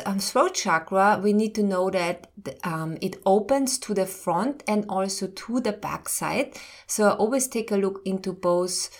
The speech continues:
um, areas, front and back. Sometimes the front is more open, sometimes the back, but usually there is a,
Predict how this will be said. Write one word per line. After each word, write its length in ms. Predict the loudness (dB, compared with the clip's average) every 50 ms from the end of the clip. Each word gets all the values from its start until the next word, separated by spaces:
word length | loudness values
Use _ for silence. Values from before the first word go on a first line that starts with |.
| -20 -20 -20 -20 -12 -8
um, 200 | -8 -8 -8 -4
areas, 580 | 0 6 6 6 6 6 2 0 -2 -2 -4 -4
front 440 | -6 -6 -2 -2 -2 -2 -2 -6 -6
and 240 | -6 -6 -6 -8 -8 -8
back. 420 | -8 -4 -2 -4 -4 -4 -6 -20 _ -20 -20 -20 -20 -14 -8
Sometimes 540 | 0 2 2 2 4 2 2 2 2 2 0
the 100 | -2 -2
front 300 | 2 2 2 2 4 2
is 160 | 0 2 2
more 160 | 2 0 2 4
open, 480 | 4 4 4 2 0 0 2 0 0
sometimes 540 | 0 0 -2 -2 -2 -4 -4 -4 -4 -4 -4
the 120 | -4 -4 -4
back, 460 | -2 -2 0 2 2 0 0 -6 -20 -20 -20 -20 -20 -20 _ 0
but 180 | 0 2 2 2
usually 720 | 2 2 2 2 0 0 -2 0 0 2 2 2 2 2
there 240 | 2 2 0 0 0
is 200 | -2 -2 0 0
a, 160 | -2 -4 -4